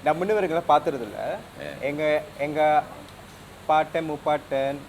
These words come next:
Speaker 1: எங்க அப்பா அவங்க செஞ்ச பிள்ளைன்னா எனக்கு என்னன்னு தெரியாது.
Speaker 2: சரி.
Speaker 1: ஆனா வந்து ஒவ்வொரு அமாவாசையும் வந்து தர்ப்பணம் கொடுக்க சொல்றாங்க.
Speaker 2: ஆ.
Speaker 1: குறிப்பிட்ட ஒரு அமாவாசைன்னு சொல்-, ஆனா உங்க பதிவுல நான் பார்த்திருக்கேன். நீங்க சொல்றீங்க பித்ரு சா-,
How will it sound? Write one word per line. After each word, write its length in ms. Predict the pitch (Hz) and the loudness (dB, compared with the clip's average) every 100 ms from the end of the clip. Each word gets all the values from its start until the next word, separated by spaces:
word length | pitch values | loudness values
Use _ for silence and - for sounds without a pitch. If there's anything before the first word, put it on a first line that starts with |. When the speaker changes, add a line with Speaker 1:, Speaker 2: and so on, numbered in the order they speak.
| - | -12
Speaker 1:
எங்க 340 | 127 127 127 123 | -10 -4 -4 -4
அப்பா 420 | - - 147 139 139 - - - | -6 0 2 4 2 -8 -16 0
அவங்க 380 | 135 151 160 160 156 | 2 4 2 -4 -4
செஞ்ச 340 | 165 160 160 170 | -6 -4 -2 -2
பிள்ளைன்னா 400 | 165 147 151 156 | -2 -2 0 0
எனக்கு 300 | 143 127 127 127 | 0 -2 -6 -4
என்னன்னு 160 | 139 139 | -6 -6
தெரியாது. 540 | 131 135 117 104 123 - 85 | -4 -2 -2 -4 -8 -8 -8
Speaker 2:
சரி. 260 | 78 64 - - | -6 -8 -12 -4
Speaker 1:
ஆனா 240 | 143 175 214 | -2 0 0
வந்து 600 | 190 180 190 208 208 156 | 0 -2 -2 -2 -2 -4
ஒவ்வொரு 420 | 139 160 185 185 190 | -4 -2 0 2 4
அமாவாசையும் 720 | 160 180 185 170 - 180 165 | 4 4 2 2 0 -4 -4
வந்து 120 | 175 | 0
தர்ப்பணம் 380 | 156 143 180 165 | 2 2 0 0
கொடுக்க 360 | 151 127 131 135 | -2 -4 -4 -2
சொல்றாங்க. 400 | 120 110 107 131 | -2 -4 -2 -4
Speaker 2:
ஆ. 280 | 156 - - | -4 -10 -2
Speaker 1:
குறிப்பிட்ட 600 | 196 202 202 - 208 214 | 0 0 -4 0 4 4
ஒரு 220 | 147 156 | 4 2
அமாவாசைன்னு 720 | 156 131 156 170 165 156 165 170 | 2 -2 0 2 2 0 -4 -2
சொல்-, 100 | 135 | 0
ஆனா 220 | 120 170 | 2 2
உங்க 400 | 175 160 160 175 | 0 0 2 4
பதிவுல 260 | 175 208 185 | 4 2 0
நான் 140 | 127 - | 0 0
பார்த்திருக்கேன். 400 | 143 160 151 143 | -2 -2 -6 -6
நீங்க 140 | 123 123 | -8 -6
சொல்றீங்க 220 | 147 156 151 | -6 -4 -4
பித்ரு 260 | 156 175 170 170 | -6 -2 -2 2
சா-, 200 | 139 | 0